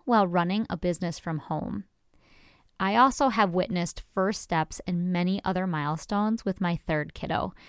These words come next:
because I've been home with him since he was born. There are some things, though, I've learned along the way of my five-year entrepreneur journey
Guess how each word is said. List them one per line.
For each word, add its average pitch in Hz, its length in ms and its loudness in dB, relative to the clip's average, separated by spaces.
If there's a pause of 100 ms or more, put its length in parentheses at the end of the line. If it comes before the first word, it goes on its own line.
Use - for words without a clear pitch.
(200)
because 226 260 0
I've 202 180 6
been 240 140 6
home 180 220 2
with 208 160 0
him 285 260 4
since - 300 -2
he 170 100 -2
was 151 160 -4
born. - 400 -6 (880)
There 247 160 6
are 262 160 8
some 415 340 -2
things, 247 440 4
though, 160 300 6
I've 185 220 2
learned 214 420 2
along 220 320 4
the 220 80 4
way 160 440 2
of 185 200 0
my 175 200 2
five-year 170 520 2
entrepreneur 175 680 -2
journey 160 500 -2